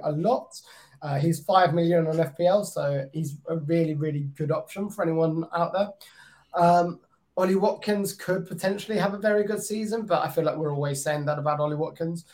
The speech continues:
Uh, the fullbacks, Cash and Digne, I think are still really good options at five million. Digne in particular, I think, is being underrated. So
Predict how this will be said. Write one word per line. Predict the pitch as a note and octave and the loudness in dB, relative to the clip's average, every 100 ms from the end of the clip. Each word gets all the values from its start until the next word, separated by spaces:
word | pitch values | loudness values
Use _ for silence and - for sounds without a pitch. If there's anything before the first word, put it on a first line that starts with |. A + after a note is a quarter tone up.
| - - - | -20 -20 -6
Uh, | E3+ D#3+ E3 | 0 0 0
the | F3 | 2
fullbacks, | C4 A#3+ A3+ - - - | 4 8 6 6 -4 -12
Cash | - G3+ F3+ - - | -6 -2 -2 -4 0
and | E3+ E3 | 2 2
Digne, | D3+ F3 E3 C3+ | 2 2 2 2
I | C#3+ C#3+ D#3+ D#3 | 0 -2 0 0
think | D3 E3 D3 | 0 -2 0
are | D3 | -2
still | C#3+ - G3+ E3+ | -4 -4 -2 -2
really | D3 D3 F3 E3+ D#3+ | -2 0 0 2 0
good | D3 D3 | 0 0
options | D3 - C#3+ C#3 | 0 -2 -6 -6
at | - | 0
five | D#3 D#3 | 4 4
million. | D#3+ D#3+ F3 - - - _ | 4 2 0 -4 -18 -20 _
Digne | - A3 A#3 | 2 6 8
in | G#3 D#3+ | 8 6
particular, | E3+ G#3 C#3 D#3 | 0 -2 0 4
I | D3 | 4
think, | D#3+ D#3 | 2 -2
is | D#3 | -4
being | D3+ D3 | -2 -2
underrated. | D3 C#3 D3 D3 C#3+ E3 - | -2 -2 0 -2 -2 -8 0
So | E3 D3 | 2 2